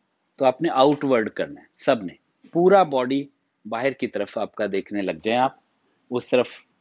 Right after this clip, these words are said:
turn around हो जाएं, लेकिन बगैर हाथ छोड़े।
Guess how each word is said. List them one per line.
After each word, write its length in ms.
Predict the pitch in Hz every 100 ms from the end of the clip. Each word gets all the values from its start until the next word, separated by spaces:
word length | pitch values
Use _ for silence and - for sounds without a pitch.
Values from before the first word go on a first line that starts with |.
| -
turn 260 | 139 147
around 320 | 143 117 113 110
हो 140 | 104
जाएं, 200 | 101 147
लेकिन 320 | 147 123 131
बगैर 300 | 120 117 123
हाथ 220 | 113 98 95
छोड़े। 320 | - 92 80